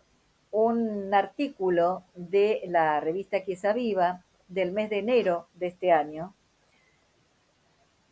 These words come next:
muy a propósito, para que no nos durmamos y tengamos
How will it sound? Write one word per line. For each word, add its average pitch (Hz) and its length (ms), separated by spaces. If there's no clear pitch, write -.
muy 247 200
a 240 80
propósito, 185 760
para 170 280
que 185 300
no 214 280
nos 254 180
durmamos 196 840
y 202 120
tengamos 233 800